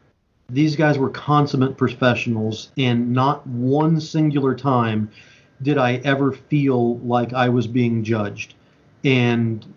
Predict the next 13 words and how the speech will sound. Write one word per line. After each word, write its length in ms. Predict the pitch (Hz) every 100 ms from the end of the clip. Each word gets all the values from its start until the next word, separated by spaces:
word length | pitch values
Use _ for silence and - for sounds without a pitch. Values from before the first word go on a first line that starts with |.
| 135 120 120 - 123
their 300 | 127 143 143
approach 600 | - - 151 143 - -
to 120 | 139
the 160 | 123 123
interview 440 | 117 110 120 117
and 80 | 117
their 140 | 123
behavior 560 | 120 117 135 123 120 117
in 80 | 113
the 140 | 113
interview 480 | 113 101 117 113 110 - - _ -
really 420 | 123 139 147 135
helped 560 | 117 - 139 135 -